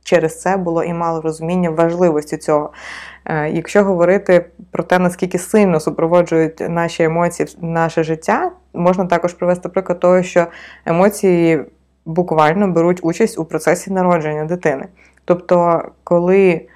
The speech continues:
ну, звісно, дитина ці емоції не усвідомлює, вона їх потім не пам'ятає, але саме гормони стресу, які виділяють надниркові залози дитини, вони активують родовий процес у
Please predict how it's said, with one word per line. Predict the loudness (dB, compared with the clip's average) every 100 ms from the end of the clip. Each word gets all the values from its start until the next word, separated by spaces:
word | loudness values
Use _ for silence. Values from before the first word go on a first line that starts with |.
| -20 _ -12 2
ну, | 2
звісно, | 2 -2 0
дитина | 2 2 2 2 2 0 -8
ці | -4 0
емоції | 4 2 2 -4
не | 0 -2
усвідомлює, | -2 -4 -2 0 0 0
вона | 0 0 -2
їх | 0
потім | -4 -2 -6
не | -2
пам'ятає, | -2 -2 0 0 0 0
але | 2 4 4 2 -2 -14
саме | -6 0 2 2
гормони | 0 2 0 -2
стресу, | 0 2 2 0
які | -4 0 0
виділяють | 0 0 2 4 4 2
надниркові | 0 0 2 2 2
залози | 0 2 2 2 0
дитини, | -4 -4 -2 -2 -6 -14 -20 -2
вони | 2 2 2
активують | 2 0 0 2 2 0 0
родовий | 0 2 0 0 -2
процес | -4 -4 0 0 0 -6 -6
у | -4 -4